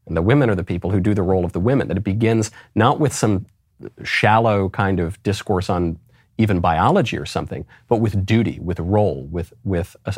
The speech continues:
a place in society. You could point out that in politics, we're not just individuals, free-floating atoms on our own, but man is essentially a political animal, a social being that has identity in his role in society. And men and women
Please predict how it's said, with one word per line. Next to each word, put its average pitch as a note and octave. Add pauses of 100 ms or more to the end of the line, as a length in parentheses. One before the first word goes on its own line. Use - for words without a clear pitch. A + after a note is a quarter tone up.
a -
place A2+
in A2
society. F#2 (800)
You G#2
could G2
point G#2+
out F#2+ (280)
that G2+
in G2
politics, A#2 (200)
we're G#2
not G2+
just -
individuals, A2
free-floating G2+
atoms F#2+
on G2
our F#2
own, F#2+ (280)
but -
man A2
is A2
essentially B2
a F#2+
political A2
animal, A2
a -
social G#2
being G2+ (200)
that A2
has A2+ (320)
identity A#2+
in A2
his G2+
role F2+
in G#2
society. A2 (760)
And A2+
men G#2
and G2
women F#2